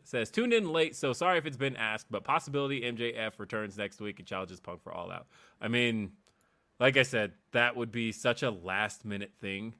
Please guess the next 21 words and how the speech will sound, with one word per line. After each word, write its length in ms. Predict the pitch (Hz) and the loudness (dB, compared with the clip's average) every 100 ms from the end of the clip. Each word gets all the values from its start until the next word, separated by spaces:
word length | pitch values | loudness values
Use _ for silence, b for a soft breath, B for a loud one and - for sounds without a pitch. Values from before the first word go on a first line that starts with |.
| _ | _
and 460 | 104 98 98 95 92 95 | -6 -4 -4 -4 -8 -10
I 100 | 95 | -10
feel 240 | - 127 | -4 0
like 340 | 127 117 98 _ _ _ _ _ - | 2 0 -2 _ _ _ _ _ 0
what 220 | 123 156 | 2 2
we 120 | 156 | 0
got 420 | 127 113 113 127 - | -2 2 4 4 0
out 180 | 110 110 | -2 0
of 160 | 101 | -4
Punk 420 | - 107 104 98 - | -8 -8 -8 -10 -10
and 120 | 104 | -8
M 120 | 101 | -6
J 200 | 98 101 98 | -4 -4 -4
F 140 | - | -6
before 640 | 90 - 95 95 113 135 135 _ _ _ - | -14 -14 -10 -6 -6 -6 -10 _ _ _ -6
was 160 | 113 - | -4 -2
such 280 | 120 110 | -2 -2
a 60 | 127 | -2
long, 460 | 107 95 101 107 107 | -4 -4 -4 -4 -6
solid 540 | - 98 98 98 85 | -6 -4 -4 -6 -8
build 360 | 92 92 127 | -8 -6 -8